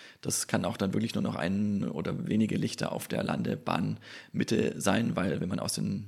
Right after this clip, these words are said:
Wolken kommt oder bei der niedrigen Sicht dann schon so tief ist, ist man in der Regel auch schon über der Landebahn. Äh, aber es gibt auch Anflugverfahren und technische Ausrüstungsstände von Flugzeugen. Da darf man auch ohne was zu sehen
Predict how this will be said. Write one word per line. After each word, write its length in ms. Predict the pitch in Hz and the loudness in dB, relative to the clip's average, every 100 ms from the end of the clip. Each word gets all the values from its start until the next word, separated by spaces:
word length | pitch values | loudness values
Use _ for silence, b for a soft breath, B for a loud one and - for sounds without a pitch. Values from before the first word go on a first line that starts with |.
| 107 | -10
Wolken 500 | 151 95 - 117 - | 4 4 4 0 4
kommt 220 | 123 147 | 6 6
oder 260 | 90 101 - | 6 6 6
bei 80 | 90 | 2
der 100 | 90 | 2
niedrigen 320 | - - - | 0 0 2
Sicht 300 | 107 120 - B B - | 2 0 -4 B B 0
dann 160 | 101 | 2
schon 140 | 104 101 | 2 4
so 140 | 110 | 2
tief 200 | - 117 | 4 2
ist, 140 | 113 | 2
ist 160 | - - | 0 0
man 80 | - | 0
in 60 | |
der 40 | - | 0
Regel 140 | - | 0
auch 120 | - | -4
schon 140 | - - | -4 -4
über 100 | - | -2
der 120 | 87 | 0
Landebahn. 480 | 78 - 98 101 113 B B B B B - | 0 -2 0 -2 -4 B B B B B -6
Äh, 60 | |
aber 240 | - - 107 | -2 2 2
es 100 | - | 2
gibt 160 | 151 | 4
auch 140 | 123 120 | 4 4
Anflugverfahren 840 | 135 156 151 139 - 120 127 127 | 0 0 0 0 4 4 4 2
und 540 | - 110 117 - - | 0 0 -2 -6 -8
technische 400 | - 123 123 - | -4 -2 -2 -2
Ausrüstungsstände 800 | - - - - 117 - - - | -2 -2 -4 -4 -6 -4 -4 -4
von 160 | - - | -4 -8
Flugzeugen. 640 | - - - 113 113 110 B B B B B - | -8 -10 -4 -2 -2 -4 B B B B B -2
Da 640 | 98 90 98 95 95 95 - _ _ _ | 0 2 2 2 0 -4 -8 _ _ _
darf 260 | - 87 - | 0 0 0
man 300 | 92 - - | -2 -2 -4
auch 320 | - 98 - - _ | -6 -6 -6 -18 _
ohne 300 | 104 95 - | 2 4 0
was 160 | 92 | -4
zu 120 | - - | -6 -4
sehen 400 | - - 95 | -4 -6 -10